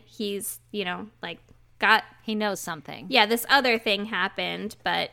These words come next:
Speaker 1: he was panicked. He was afraid. He's a child. He's,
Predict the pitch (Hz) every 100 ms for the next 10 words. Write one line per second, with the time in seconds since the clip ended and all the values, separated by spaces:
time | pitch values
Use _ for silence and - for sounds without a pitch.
0 | - 226 190 185 - 214 190 185 - 190
1 | 185 165 214 190 185 185 202 - - -
2 | 311 262 196 202 214 - 208 196 180 220
3 | -